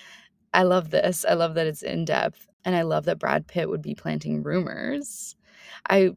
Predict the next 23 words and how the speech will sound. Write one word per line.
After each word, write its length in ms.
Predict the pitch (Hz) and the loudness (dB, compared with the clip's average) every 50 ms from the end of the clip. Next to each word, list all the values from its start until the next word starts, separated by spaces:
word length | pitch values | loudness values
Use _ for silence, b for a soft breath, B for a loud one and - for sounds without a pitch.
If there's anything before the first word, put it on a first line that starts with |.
| - - | -4 -6
I 140 | 165 156 175 | -4 -4 -2
could 200 | - 247 233 214 | -2 -4 -4 -4
see 120 | - 165 | -4 -6
them 180 | 151 147 147 156 | -6 -4 -6 -6
together. 520 | - 147 139 - - - 165 165 175 - - | -4 -4 -4 -2 -2 -2 -2 -2 -4 -6 -6
I'm 200 | - 156 151 156 | -6 -6 -4 -4
down. 460 | 156 147 - - - 160 170 175 185 - _ _ _ - | -2 -2 -2 -2 -2 -4 -4 -6 -10 -14 _ _ _ -8
We'll 140 | 165 165 165 | -6 -6 -4
see. 300 | 160 - 165 170 170 180 - _ _ b b b b b b b b b b b b - - | -4 -6 -8 -8 -8 -10 -12 _ _ b b b b b b b b b b b b -10 -4
Okay, 220 | 170 165 - 160 | 0 0 0 2
next 400 | 160 165 160 160 160 - - - | 2 0 -2 -2 -4 -6 -2 0
is 220 | 190 175 165 156 - _ | 0 0 0 -2 -6 _
Pete 400 | - - - 170 175 185 196 - - | -12 -8 -6 -4 -4 -4 -4 -6 -6
and 220 | - 190 185 175 - | -4 -2 -2 -2 -2
Kim 340 | - 165 160 151 147 156 | -4 -4 -4 -2 -2 -4
two 220 | 156 - - 165 156 | -4 -4 -6 -8 -8
point 300 | - - 156 78 78 - | -6 -6 -4 -4 -2 -2
oh. 280 | - - - - 123 b b b b b b b _ _ _ _ _ - | -4 -4 -6 -8 -10 b b b b b b b _ _ _ _ _ -2
I 120 | 208 214 226 | 0 0 0
don't 180 | 247 240 240 | 0 0 0
really 200 | 196 180 170 160 | 0 2 2 0
want 320 | 156 151 - - 156 156 - | 0 -2 -2 -2 -4 -4 -4
this. 500 | - - - 226 208 - - - - | -6 -4 -4 -4 -6 -6 -10 -12 -12